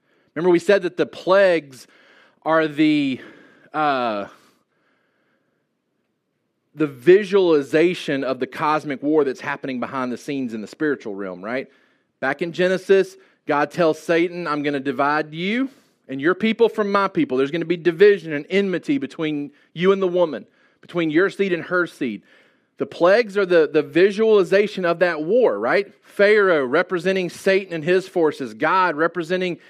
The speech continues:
his people, right? And so, which side of the cosmic war are we on? Well, it's not that if we're successful in ministry that we're God's people, it's whether we're faithful or not. Remember,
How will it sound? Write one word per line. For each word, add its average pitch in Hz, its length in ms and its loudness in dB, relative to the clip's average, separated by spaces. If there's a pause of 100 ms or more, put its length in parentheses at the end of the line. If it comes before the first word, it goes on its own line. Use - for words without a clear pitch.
(120)
his 202 260 4
people, 147 520 -4 (800)
right? 190 260 -2
And 180 80 -6
so, 190 320 4 (280)
which 226 160 4
side 233 280 0
of 220 40 -2
the 208 60 -2
cosmic 208 440 -2
war 208 220 4
are 196 80 2
we 196 200 2
on? 170 360 -2
Well, 180 200 4
it's 180 220 -8
not 220 340 0 (540)
that 196 120 4
if 185 140 0
we're 196 140 6
successful 202 800 -2
in 165 180 -4
ministry 202 520 0
that 147 180 -2
we're 143 80 -4
God's 135 260 -2
people, 156 360 -6
it's 165 140 -6
whether 190 280 0
we're 165 120 -2
faithful 165 460 -4
or 110 160 -4
not. 98 220 -12 (580)
Remember, 156 380 -2